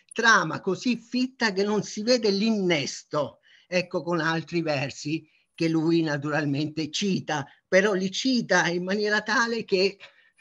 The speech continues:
si perdono nel, nel suo, nel suo vissuto, nella sua vita, ehm, di tutti i giorni. Cioè è come se,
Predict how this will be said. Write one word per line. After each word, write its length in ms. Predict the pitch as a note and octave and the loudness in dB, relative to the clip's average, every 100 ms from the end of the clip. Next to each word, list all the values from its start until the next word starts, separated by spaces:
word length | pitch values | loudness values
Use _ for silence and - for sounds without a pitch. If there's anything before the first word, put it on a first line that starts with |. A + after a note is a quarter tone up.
| _ _ | _ _
si 320 | - - A#3+ | -8 0 2
perdono 800 | G#3+ F3 D#3+ D#3 D3+ F3+ G3 F#3+ - _ _ | 4 4 2 -2 -4 -2 -2 -4 -12 _ _
nel, 720 | D#3 F3 F#3 F#3 E3 D#3+ D3 - - - - - _ _ _ _ _ _ _ - - | -4 0 2 0 -2 -4 -8 -12 -14 -12 -14 -20 _ _ _ _ _ _ _ -20 -10
nel 280 | F3 E3+ E3+ | -4 -4 -4
suo, 680 | - G3 G3+ F3 E3 D#3 - _ - _ | -6 -4 0 0 0 -4 -14 _ -20 _
nel 200 | D3+ D#3+ | -8 -6
suo 240 | G3+ G3 | -4 -2
vissuto, 720 | F#3 - - G#3+ E3 D3 C#3 - _ | -2 -8 -8 -6 -4 -4 -6 -8 _
nella 240 | D3+ D#3+ | -8 -6
sua 240 | - F#3 E3 | -6 -6 -6
vita, 600 | F#3 F#3 F#3 E3 D3+ C#3+ _ _ _ | -4 -4 -4 -4 -6 -10 _ _ _
ehm, 640 | D3 C#3+ C#3+ C#3 B2+ C3 | -8 -6 -4 -4 -4 -6
di 160 | D#3 E3+ | -6 -6
tutti 320 | F#3+ F#3 E3+ | -8 -8 -10
i 60 | C3+ | -6
giorni. 500 | C#3 A2+ A#2+ B2 - _ | -6 -6 -12 -14 -16 _
Cioè 300 | - A3 G#3 | -6 -4 -2
è 220 | F#3+ F#3+ - | -4 -6 -4
come 400 | B3+ B3+ G3+ F#3+ | -2 0 0 -2
se, 500 | - G3+ C#3+ - | 0 0 0 -6